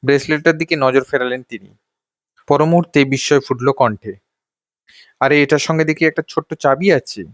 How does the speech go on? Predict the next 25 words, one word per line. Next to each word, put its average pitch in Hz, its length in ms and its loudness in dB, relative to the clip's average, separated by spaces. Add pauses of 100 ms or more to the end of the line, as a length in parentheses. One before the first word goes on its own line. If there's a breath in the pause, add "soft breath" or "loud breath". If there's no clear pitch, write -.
(1120)
আমার 156 240 2
হাতে 175 180 0
একটা 147 180 -2
মোমবাতি 131 520 -2
আছে, 104 260 -12 (140)
ওটা 131 180 -2
কাছে 127 300 -2
নিয়ে 143 140 -6
ধরতে 131 320 -6
ইশারা 127 220 -6
করলেন 123 340 -10
ডাক্তার। 107 320 -6 (600 loud breath)
তারপর 131 280 0
পকেট 139 280 -2
থেকে 180 160 -2
একটা 170 180 -2
ম্যাগনিফাইং 135 520 -2
গ্লাস 135 260 0
বের 151 140 0
করে 117 240 -2
ব্রেসলেটটা 131 540 -4
খুঁটিয়ে 131 360 -4
দেখতে 123 260 -4
শুরু 110 220 -12
করলেন। 104 440 -8